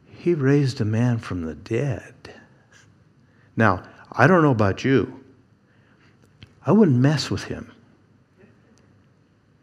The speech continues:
You understand? It never fazed them. Do you know why it didn't faze them?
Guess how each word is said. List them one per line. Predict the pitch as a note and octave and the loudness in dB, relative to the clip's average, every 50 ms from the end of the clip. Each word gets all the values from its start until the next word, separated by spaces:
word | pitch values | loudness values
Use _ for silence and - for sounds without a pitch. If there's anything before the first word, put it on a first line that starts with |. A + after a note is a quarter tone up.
| _ _ _ _ - | _ _ _ _ -12
You | - | -8
understand? | F#2+ A2 A#2 - - C#3+ C#3+ D#3+ F3+ F#3+ G#3 - - - - - _ _ _ _ _ _ _ - - _ _ _ _ _ _ _ _ _ _ _ _ _ _ _ _ _ _ _ _ _ _ _ _ _ _ _ | -6 -6 -6 -4 -2 0 0 2 2 0 0 -2 -6 -14 -20 -20 _ _ _ _ _ _ _ -20 -20 _ _ _ _ _ _ _ _ _ _ _ _ _ _ _ _ _ _ _ _ _ _ _ _ _ _ _
It | - A2 | -2 2
never | A2 C3 D3+ E3+ D#3 | 4 4 6 6 4
fazed | C3 - - - F#3 E3+ D#3+ C#3 A2 A2 G2+ | 4 2 2 6 8 10 10 10 8 6 2
them. | - F#2+ D#2+ C#2+ - - - - _ _ _ _ _ _ _ _ _ _ _ _ _ _ _ _ _ _ _ _ _ _ _ - | -2 -4 -4 -6 -12 -16 -20 -20 _ _ _ _ _ _ _ _ _ _ _ _ _ _ _ _ _ _ _ _ _ _ _ -4
Do | - | 0
you | A#2 | 2
know | B2 C3+ C#3 | 4 4 6
why | C3 D3 D3 D3+ D#3 | 6 4 4 4 2
it | D3+ C3+ - | 0 2 2
didn't | F3 D#3+ E3 E3+ | 2 2 2 -2
faze | - D3 D3+ D#3+ E3 D3+ - | -2 0 2 2 2 0 0
them? | F#3 F3+ F#3 - - | -2 -2 -4 -6 -10